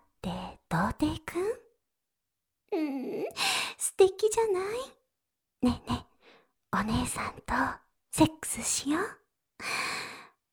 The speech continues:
お姉さんに筆下ろしさせて。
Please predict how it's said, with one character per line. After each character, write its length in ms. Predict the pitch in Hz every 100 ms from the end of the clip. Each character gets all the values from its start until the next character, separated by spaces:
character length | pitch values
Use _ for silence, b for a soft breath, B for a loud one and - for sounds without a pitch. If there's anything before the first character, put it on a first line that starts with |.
| 269
お 20 |
姉 240 | 254 285
さ 200 | 277 254
ん 160 | 247 240
に 360 | 277 311 294 - _ _ _ _
筆 260 | - -
下 220 | 196 233
ろ 120 | 240 247
し 100 | -
さ 200 | - -
せ 180 | -
て。 140 | -